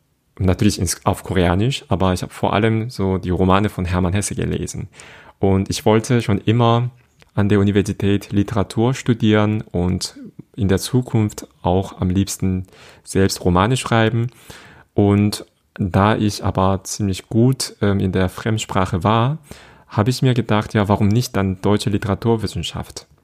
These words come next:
Und so habe ich mich für das Studium, also im Fach Germanistik entschieden und mit dem Studium bin ich auch dann nach Deutschland gekommen. Zuerst mal als Austauschstudent und da habe ich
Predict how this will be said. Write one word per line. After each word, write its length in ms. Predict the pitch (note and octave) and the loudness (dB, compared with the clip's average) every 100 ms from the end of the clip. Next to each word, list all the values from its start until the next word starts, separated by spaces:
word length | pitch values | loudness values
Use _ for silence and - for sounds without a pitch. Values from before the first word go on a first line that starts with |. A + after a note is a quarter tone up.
| _ _ _ _ _ _ _ | _ _ _ _ _ _ _
Und 520 | G#2 F#2+ F#2+ F#2+ F#2+ G2+ | 2 2 2 0 -2 -6
so 500 | F2+ A2+ D3 C#3+ - | 2 4 4 0 0
habe 220 | A#2+ - - | -2 -2 -4
ich 640 | A#2+ A2+ A#2+ - - - _ - | 0 2 0 -4 -12 -18 _ -8
mich 320 | G#2+ G2 - | -4 -4 -4
für 160 | G#2 | -2
das 180 | F#2 F#2 | -2 -2
Studium, 640 | - C3 C3 A2+ A2 A2 A2 _ _ _ - | -2 -2 2 2 2 0 -4 _ _ _ -8
also 200 | F#2+ F#2+ | -2 -2
im 60 | |
Fach 280 | F#2 G2 F#2 | -2 -4 -2
Germanistik 480 | F#2 F2+ A#2 - A#2+ | 0 2 0 0 0
entschieden 520 | A2+ - A#2 A#2 B2+ - - - - - | 0 0 0 0 -2 -6 -20 -20 -20 2
und 540 | G2 G2 G2+ F#2+ - _ _ _ _ _ _ - _ - | 4 4 2 0 -12 _ _ _ _ _ _ -20 _ 0
mit 140 | B2+ | 2
dem 140 | D3+ C#3 | 4 2
Studium 560 | - B2+ B2 A#2 A#2 | 2 2 4 2 0
bin 200 | G#2+ A2 | 0 0
ich 280 | G#2 - - | 2 -2 -2
auch 280 | G2 G2 - | 2 2 0
dann 420 | - G2 F#2 F2+ | -4 -2 0 -2
nach 280 | F2 F#2 - | -6 -8 -10
Deutschland 540 | - G2 F#2 F#2 F2+ | -4 -2 -2 -6 -8
gekommen. 500 | - - B2 A#2+ D3 D3+ - - - | -10 -4 0 0 -2 -6 -16 -20 -14
Zuerst 340 | - A#2+ B2 B2 | -2 0 2 0
mal 140 | G#2+ | -2
als 380 | F#2 F#2+ - - | 0 0 -2 -2
Austauschstudent 1160 | G#2 B2+ - A#2+ A#2 A2+ - G#2 G2 G2 G2+ - | 0 0 -2 0 0 -2 -4 -2 0 -2 -6 -6
und 520 | F2+ F2+ F2 - - | -2 0 -2 -6 -4
da 200 | F#2 F#2 | 0 0
habe 260 | F2+ F2+ F2+ | 0 0 0
ich 380 | F2+ F2+ - | -2 -4 -12